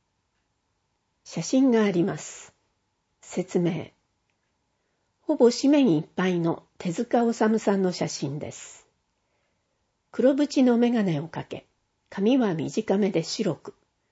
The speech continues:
唇を真一文字に結んで、まっすぐにこちらを見ています。チャコールグレーのスーツ、紺地にドット柄のネクタイです。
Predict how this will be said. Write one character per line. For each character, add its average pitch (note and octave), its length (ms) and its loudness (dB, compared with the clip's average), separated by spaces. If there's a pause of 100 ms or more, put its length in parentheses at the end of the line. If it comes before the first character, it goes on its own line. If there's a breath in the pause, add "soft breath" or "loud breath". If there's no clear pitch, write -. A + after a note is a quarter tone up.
(100)
唇 A#3+ 600 2
を G#3+ 80 6
真 F#3 200 2
一 B3 260 2
文 C4+ 260 6
字 G#3+ 140 -2
に E3+ 140 0
結 D3+ 320 -6
ん D3+ 180 -4
で、 - 200 -6 (360)
ま E3 100 -6
っ D#3 40 -10
す - 260 -4
ぐ C#4+ 100 6
に G3 140 4
こ D3 140 -10
ち - 180 -6
ら G#3+ 140 2
を G3+ 100 4
見 G3+ 120 2
て - 120 -4
い C3 140 -6
ま A#2 160 -18
す。 - 340 -20 (1300)
チ - 100 -6
ャ - 20 -2
コ D#4 220 2
ー D4+ 40 4
ル D4 120 2
グ C4+ 120 0
レ C4 200 4
ー - 20 2
の B2+ 160 -4
ス - 220 -2
ー D#3+ 100 0
ツ、 - 240 -18 (640)
紺 A#3+ 260 2
地 A#3+ 140 0
に A3 160 4
ド F#3 100 -4
ッ E3+ 40 -10
ト B3 200 0
柄 A#3+ 240 4
の A3 140 4
ネ A3+ 120 4
ク - 120 -20
タ - 160 -8
イ C#3 100 -10
で - 140 -14
す。 - 320 -20